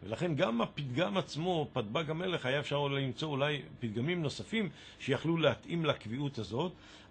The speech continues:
אבל בכוונה נלקח הדבר על ידי חז"ל, כדי להכריח כביכול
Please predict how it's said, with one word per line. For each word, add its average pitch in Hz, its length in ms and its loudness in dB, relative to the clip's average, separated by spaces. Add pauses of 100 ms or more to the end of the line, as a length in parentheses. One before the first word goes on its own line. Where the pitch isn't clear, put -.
אבל 180 520 2
בכוונה 127 580 0
נלקח 123 540 0
הדבר 127 280 0
על 131 80 2
ידי 123 140 0
חז"ל, 131 500 0
כדי 156 420 0
להכריח 156 840 0
כביכול 117 460 -2